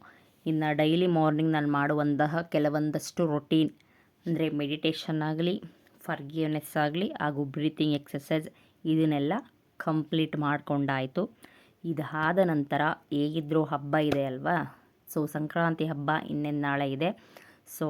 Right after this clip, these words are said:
ಹಾಗಾಗಿ ಒಂದಷ್ಟು ಕ್ಲೀನ್ ಮಾಡಬೇಕಿತ್ತು. ಏನೂ ಆಚೆ ನೋಡಿ,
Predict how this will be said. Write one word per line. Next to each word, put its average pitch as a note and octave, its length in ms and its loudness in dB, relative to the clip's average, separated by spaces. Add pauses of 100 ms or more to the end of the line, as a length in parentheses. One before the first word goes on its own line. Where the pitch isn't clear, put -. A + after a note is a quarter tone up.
ಹಾಗಾಗಿ D#3 520 0 (560)
ಒಂದಷ್ಟು D3 460 -2 (320)
ಕ್ಲೀನ್ G#3+ 360 6
ಮಾಡಬೇಕಿತ್ತು. C#3+ 580 2 (400)
ಏನೂ E3 220 4 (340)
ಆಚೆ D3+ 260 0 (880)
ನೋಡಿ, D3+ 160 0